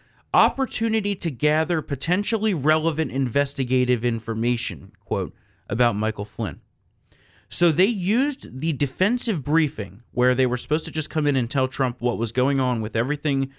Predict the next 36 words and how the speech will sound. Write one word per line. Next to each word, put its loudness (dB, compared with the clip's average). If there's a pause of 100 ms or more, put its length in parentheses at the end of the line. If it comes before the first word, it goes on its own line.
(180)
having 2
to -4
do -2
with -4
the -8
election -4 (300)
and 4
this 2
investigation. -2 (640)
They 6
used 2
it 0
for 2
their 4
investigation 0
into -2
the 2
Trump 0
campaign, -6 (320)
which 0 (260)
we've 2
known 2
to -4
be 0
the -6
case -4
because 0
we 0
found 0
out 0
that -6
Comey 2
was 0
using -2
his 0
meeting -2